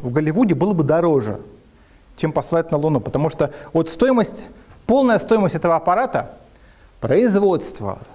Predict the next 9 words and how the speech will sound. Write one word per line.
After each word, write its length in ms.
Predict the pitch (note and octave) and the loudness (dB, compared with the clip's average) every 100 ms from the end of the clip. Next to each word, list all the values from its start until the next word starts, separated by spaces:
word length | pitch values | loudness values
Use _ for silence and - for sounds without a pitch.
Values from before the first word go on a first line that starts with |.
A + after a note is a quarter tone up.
| - - - - _ - - _ | -20 -20 -20 -20 _ -20 -20 _
постройка, 840 | D#3 F#3 - G3 F3 C3+ - G2+ - - - _ _ | -2 -2 0 2 2 0 -4 -8 -10 -20 -20 _ _
запуск, 720 | A#2+ D3 F3+ - A#2+ G#2 - | 0 2 0 -2 -10 -14 -6
обслуживание — 640 | C#3 - G3 G3+ G#3 F3 | -6 -2 0 2 2 -2
всё, 240 | - - G3 | -8 0 0
всё, 220 | - C#3+ | 2 -2
всё, 120 | - | -2
всё, 140 | A#2+ A#2+ | -4 -4
всё 180 | - | -2
вместе 440 | C3 G#3 C4+ D3+ | 0 0 0 -6